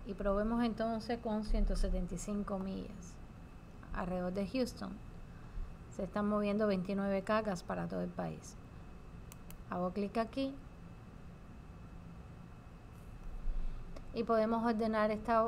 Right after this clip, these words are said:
esta búsqueda con el precio, por ejemplo, de mayor a menor o el precio por milla. Aquí tenemos el equipo.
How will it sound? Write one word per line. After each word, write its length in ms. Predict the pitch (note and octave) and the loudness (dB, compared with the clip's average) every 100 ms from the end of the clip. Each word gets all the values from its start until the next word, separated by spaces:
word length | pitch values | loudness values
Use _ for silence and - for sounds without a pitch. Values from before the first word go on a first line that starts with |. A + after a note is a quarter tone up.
| - | 4
esta 280 | A3 G#3+ A#3+ | -2 2 4
búsqueda 540 | B3 A#3 A#3 A#3 A3 A3 - | 6 6 4 2 2 0 -4
con 160 | - G#3 | 0 2
el 80 | G3+ | 2
precio, 440 | G#3+ G#3+ G#3+ A#3 | 4 2 4 0
por 120 | A3+ | 2
ejemplo, 360 | A3+ A3+ A#3 A#3+ | 2 2 0 2
de 120 | A3+ | 0
mayor 280 | G3 F#3 F#3+ | 2 2 2
a 60 | G3+ | 2
menor 380 | A3 A3+ A3 A3 - - - - - - - - - - - - - - - - - - - - - - - - - - - - | 2 2 2 -2 -10 -14 -14 -14 -14 -14 -14 -14 -14 -14 -14 -12 -12 -12 -12 -10 -12 -12 -12 -12 -12 -14 -14 -14 -14 -12 -8 -2
o 60 | |
el 80 | G3 | -2
precio 340 | - G3+ F3+ | 0 -2 0
por 160 | F#3+ G3+ | -2 0
milla. 460 | G#3 B3 A#3+ A3 G#3+ G#3+ - - - - - - - - - - - - - - - - - - - - - - - - - - - - - - - - - - | 2 2 2 0 -4 -8 -12 -14 -14 -14 -14 -14 -14 -14 -12 -14 -14 -14 -14 -14 -14 -14 -14 -14 -14 -14 -14 -12 -10 -8 -8 -8 -8 -10 -10 -10 -8 -8 -6 0
Aquí 220 | G3 G3+ | 2 4
tenemos 440 | G#3 G#3+ A3 G3+ | 4 4 4 4
el 80 | G#3+ | 4
equipo. 540 | G#3+ G#3+ A#3+ A3+ A3 | 2 2 2 4 4